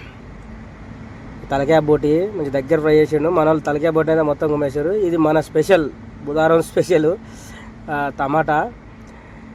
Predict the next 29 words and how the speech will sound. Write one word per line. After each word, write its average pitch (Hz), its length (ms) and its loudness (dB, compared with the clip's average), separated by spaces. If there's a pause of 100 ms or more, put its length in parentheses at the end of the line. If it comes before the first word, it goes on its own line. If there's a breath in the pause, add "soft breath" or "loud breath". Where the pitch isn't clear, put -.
(400)
ఇక 165 80 -4
మన 151 200 -2
వాళ్ళు 160 180 2
అన్నీ 160 520 4 (600)
వంటలు 151 340 0
రెడీ 160 140 4
అయిపోయినాయని 160 840 2 (200)
సరుకుకు 160 320 -4
పోయిర్రు. 165 520 4
సరుకుకు 151 380 -4
పోయి 156 200 2
వచ్చి 170 320 -2
అందరు 147 240 -2
సిట్టింగ్ 156 320 -6
చేసిర్రు. 151 440 -2 (460 loud breath)
వాళ్ళు 151 160 -4
సరుకుకు 160 300 -4
పోయి 175 180 2
వచ్చే 165 200 0
అంతలో 170 260 0
మనం, 165 420 0 (460 loud breath)
ఇక 151 80 -4
నేను 151 240 -2
బుధవారం 165 340 2
కాబట్టి 165 360 2
టమాటా 151 300 -2
కర్రీతో 151 300 -2
ఫస్టే 147 300 -2
తినేసిన. 156 540 0